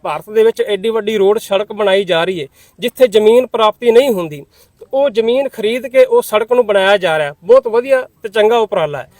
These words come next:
ਇਸ ਤਰੀਕੇ ਨਾਲ ਜਿੱਥੇ ਜਿੱਥੇ ਇਸ ਦਰਿਆ ਦੀ ਜ਼ਮੀਨ ਲੋਕਾਂ ਨੇ ਪੱਧਰੀ ਕਰਕੇ ਵਾਹੀਯੋਗ ਬਣਾ ਲਿੱਤੀ ਹੈ, ਤਾਂ ਸਰਕਾਰ ਜੇ ਚਾਹਵੇ ਤਾਂ ਉਹਨੂੰ ਖਰੀਦ ਕੇ ਉਹਦਾ ਉਚਿਤ ਮੁੱਲ ਦੇ ਕੇ ਵੀ ਇਸ ਦਰਿਆ ਨੂੰ ਸਾਂਭਣ ਦਾ ਕੰਮ ਕੀਤਾ ਜਾ ਸਕਦਾ ਹੈ। ਹਰ ਸਾਲ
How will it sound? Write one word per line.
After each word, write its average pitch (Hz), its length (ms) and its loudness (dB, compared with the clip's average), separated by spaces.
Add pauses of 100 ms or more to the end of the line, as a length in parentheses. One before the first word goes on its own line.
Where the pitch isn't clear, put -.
(300)
ਇਸ 277 220 6
ਤਰੀਕੇ 262 380 -4
ਨਾਲ 285 120 4
ਜਿੱਥੇ 247 400 0
ਜਿੱਥੇ 247 380 -2
ਇਸ 240 220 4
ਦਰਿਆ 220 460 4
ਦੀ 233 120 -2
ਜ਼ਮੀਨ 208 520 2 (360)
ਲੋਕਾਂ 240 500 4
ਨੇ 262 240 8
ਪੱਧਰੀ 277 480 0
ਕਰਕੇ 220 360 -2
ਵਾਹੀਯੋਗ 240 520 0
ਬਣਾ 202 340 2
ਲਿੱਤੀ 226 400 -2
ਹੈ, 127 120 -6 (340)
ਤਾਂ - 180 -2
ਸਰਕਾਰ 240 580 2
ਜੇ 254 120 -4
ਚਾਹਵੇ 254 400 4
ਤਾਂ 262 120 -16
ਉਹਨੂੰ 262 340 4
ਖਰੀਦ 247 400 -2
ਕੇ 190 260 -2 (220)
ਉਹਦਾ 233 180 2
ਉਚਿਤ 262 380 -6
ਮੁੱਲ 247 280 2
ਦੇ 214 260 6
ਕੇ 269 200 0
ਵੀ 262 140 -6
ਇਸ 269 320 -4
ਦਰਿਆ 233 260 4
ਨੂੰ 247 140 4
ਸਾਂਭਣ 247 340 0
ਦਾ 233 100 -4
ਕੰਮ 214 240 0
ਕੀਤਾ 202 320 -4
ਜਾ 170 160 -2
ਸਕਦਾ 175 300 -8
ਹੈ। - 60 -10 (540)
ਹਰ 233 220 4
ਸਾਲ 254 540 2